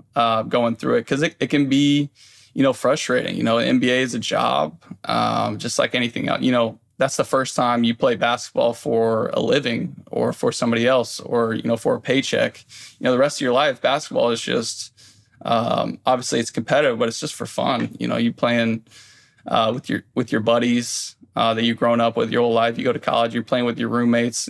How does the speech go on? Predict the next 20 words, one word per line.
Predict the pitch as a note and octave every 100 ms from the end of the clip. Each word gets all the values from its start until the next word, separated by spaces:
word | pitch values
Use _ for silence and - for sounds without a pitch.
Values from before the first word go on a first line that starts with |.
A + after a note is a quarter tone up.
| -
and | A2+ A#2
then | A2+
you | A#2
make | A#2
it | A#2
to | A#2
the |
N | A2+ A2
B | A#2
A, | B2+ B2
and, | A#2
you | A#2
know, | A2+
it's | -
a, | -
it's | - -
a, | A#2 G#2+
it's | A2+ -
a |
job. | A2+ A2+ A#2 B2 -